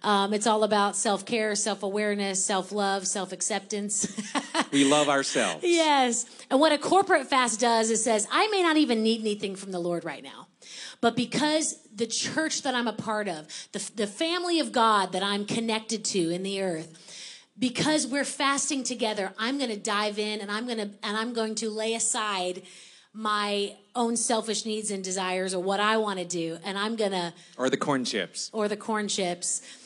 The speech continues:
Speaker 1: "And, um, I'm gonna humble myself and do what, what the house is doing. I'm gonna get in line and march like a good soldier." And I know that's the heart of Dwell Church,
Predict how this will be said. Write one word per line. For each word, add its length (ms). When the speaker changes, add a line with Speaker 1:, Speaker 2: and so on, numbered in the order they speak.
Speaker 1:
"And, 340
um, 380
I'm 100
gonna 160
humble 300
myself 760
and 220
do 220
what, 280
what 300
the 80
house 380
is 120
doing. 440
I'm 160
gonna 160
get 240
in 100
line 300
and 100
march 240
like 140
a 80
good 200
soldier." 600
And 120
I 120
know 160
that's 200
the 120
heart 320
of 120
Dwell 240
Church, 480